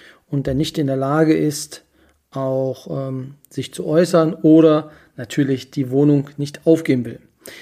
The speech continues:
Nun ist die Wohnung, das hatte ich, glaube ich, letztes Mal schon gesagt, ein grundrechtlich stark geschütztes Gut. Und das soll auch so bleiben.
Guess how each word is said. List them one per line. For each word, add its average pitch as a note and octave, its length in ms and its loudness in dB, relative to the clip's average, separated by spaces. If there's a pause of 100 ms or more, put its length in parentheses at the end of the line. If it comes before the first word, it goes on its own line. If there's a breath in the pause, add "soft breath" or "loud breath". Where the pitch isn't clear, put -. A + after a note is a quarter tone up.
(140 loud breath)
Nun D3 120 0
ist E3+ 160 -2
die D#3+ 100 2
Wohnung, F#3+ 420 2
das E3 160 -6
hatte C3+ 140 -8
ich, B2+ 80 -16
glaube C#3+ 180 -4
ich, B2+ 80 -8
letztes D3+ 220 -8
Mal C#3 120 -4
schon C#3+ 200 -6
gesagt, C3+ 540 -6
ein C#3 340 -6 (300 soft breath)
grundrechtlich D#3+ 800 0
stark D#3 380 -4
geschütztes D3+ 640 -4
Gut. D#3 320 -2
Und - 640 -20
das C3+ 140 -10
soll D3+ 140 0
auch D3 120 0
so D3 100 -2
bleiben. C#3 540 0